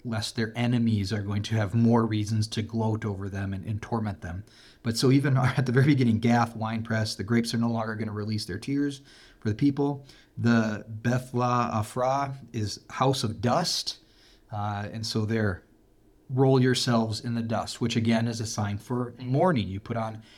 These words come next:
ashes or dust in that sackcloth. So they're, they have something to grieve over here, and their name is House of Dust. Um, from there, we get the, uh, sh-, Shafir,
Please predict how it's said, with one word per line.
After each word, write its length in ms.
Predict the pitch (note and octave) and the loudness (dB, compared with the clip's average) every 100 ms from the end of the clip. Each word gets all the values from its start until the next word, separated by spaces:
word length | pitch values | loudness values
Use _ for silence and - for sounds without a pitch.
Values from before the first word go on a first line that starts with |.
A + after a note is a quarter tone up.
| - _ | -20 _
ashes 600 | B2+ B2+ B2 A2 F2+ F2+ | -2 0 0 -2 -4 -8
or 160 | G#2+ G2 | -10 -10
dust 500 | G2 A2+ G#2+ - - | -4 -4 -4 -8 -8
in 140 | G#2+ | -6
that 200 | G2 - | -8 -8
sackcloth. 680 | - A#2 A2 - F#2 D#2 - | -6 -4 -4 -6 -8 -8 -10
So 400 | - G#2 G2 G2+ - - _ - | -8 -6 -6 -8 -12 -20 _ -8
they're, 340 | G#2+ G#2+ G#2 - | -2 -2 -4 -2
they 80 | |
have 180 | G#2+ A2 | 0 0
something 320 | - A2+ B2+ A2+ | 0 0 0 2
to 200 | A#2+ A#2 | 4 4
grieve 540 | A2+ A#2 B2+ A#2+ A#2 | 4 4 4 2 0
over 340 | - A#2 A2 G#2+ | 0 0 0 -4
here, 360 | G#2+ F#2+ G2+ G#2+ | -4 -4 -6 -6
and 280 | G#2+ G#2 | -6 -6
their 360 | G#2 G#2 G2+ - _ _ G#2+ | -4 -4 -6 -12 _ _ -2
name 560 | A2 A2+ A2 G#2 G#2 - _ | 0 2 0 0 -2 -4 _
is 300 | G#2+ G#2 G2+ | -8 -6 -6
House 320 | - G2 F#2+ | -8 -8 -6
of 140 | G2+ A#2 | -8 -6
Dust. 380 | D#3 - - - - - - - | -6 -6 -12 -14 -20 -20 -20 -8
Um, 560 | G#2+ G#2 G#2 G#2 G#2+ A2 _ _ _ _ _ | -4 -4 -4 -4 -6 -8 _ _ _ _ _
from 240 | - A2+ | -2 2
there, 180 | A#2 A#2 | 6 6
we 140 | A#2 | 4
get 260 | A2+ A2 - | 4 0 0
the, 220 | A2 G#2+ | -2 -2
uh, 360 | G2+ G2 G2 F#2 - _ _ _ _ _ _ _ | -4 -4 -6 -8 -12 _ _ _ _ _ _ _
sh-, 200 | - C3 A#2 | -6 -4 -4
Shafir, 720 | - C3 - B2 B2 B2+ B2 | -2 -4 0 2 4 2 0